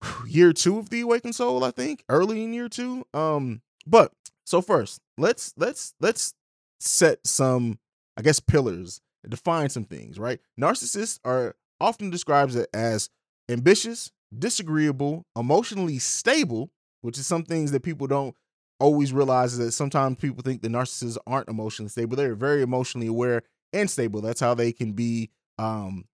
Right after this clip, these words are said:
manipulative, but that's not what we're talking about here. Sorry, sorry, sorry. Uh, motivated, less flex-, flexible, and a low need for rules. Um, and the things that we're gonna po-,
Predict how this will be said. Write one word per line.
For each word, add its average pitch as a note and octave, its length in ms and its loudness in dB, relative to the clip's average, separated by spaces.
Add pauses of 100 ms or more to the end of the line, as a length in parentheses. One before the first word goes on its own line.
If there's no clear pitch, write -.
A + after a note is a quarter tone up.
(100)
manipulative, A2+ 720 0
but A2 180 -8
that's - 260 4
not E3 100 2
what D#3 60 2
we're C3+ 80 0
talking A#2 240 0
about F2+ 140 -12
here. - 100 -18 (120)
Sorry, G2+ 280 -6
sorry, - 240 -14
sorry. - 220 -16 (340)
Uh, C3 260 0
motivated, F#3+ 640 6 (240)
less D#3 280 4
flex-, F#3 280 0 (200)
flexible, D#3+ 560 0 (320)
and C3+ 120 0
a B2+ 100 2
low F#3 500 4
need D#3+ 460 -2
for A#2+ 220 -8
rules. A#2 640 -6 (120)
Um, A2+ 420 -6 (140)
and C#3+ 160 0
the C#3 60 0
things A3 320 -2
that G#3+ 60 0
we're F3+ 100 -6
gonna E3+ 120 -4
po-, E3 200 -8